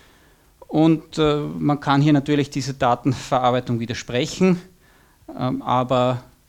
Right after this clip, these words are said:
grundsätzlich einmal ist man da drinnen, weil man eine, wenn man eine Postadresse hat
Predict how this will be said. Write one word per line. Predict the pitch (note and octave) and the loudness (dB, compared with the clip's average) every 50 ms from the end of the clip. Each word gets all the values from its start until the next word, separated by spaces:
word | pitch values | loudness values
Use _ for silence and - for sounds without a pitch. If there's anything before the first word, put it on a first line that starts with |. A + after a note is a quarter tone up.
| _ _ _ _ _ _ _ _ _ | _ _ _ _ _ _ _ _ _
grundsätzlich | - - C#3+ E3 F3+ E3+ F3 E3+ D3+ - - C#3+ C#3 - D3+ | -4 0 4 6 6 6 4 2 0 0 -2 -4 -2 2 2
einmal | C#3 B2+ A#2+ B2 A#2+ | 2 4 2 0 -2
ist | B2+ B2 - | -2 -2 -2
man | C3 B2 | -2 0
da | A#2+ A#2 | 0 -4
drinnen, | - A2 A2+ B2 B2 B2+ B2+ A#2+ | -4 -2 0 2 4 4 4 2
weil | A#2 A2+ | 2 2
man | A#2 A#2+ A#2+ | 0 2 0
eine, | A#2 A#2+ A#2 C3 | 0 -2 -2 -2
wenn | A#2+ A#2+ | -2 -2
man | B2 C3 | 0 0
eine | C#3 | 0
Postadresse | C3+ D#3 E3 E3 - - D3 - - A#2+ A2+ - - B2 A2 | 0 0 -2 0 0 -2 -4 -4 -4 -8 -8 -8 -8 -8 -10
hat | G#2 - | -12 -14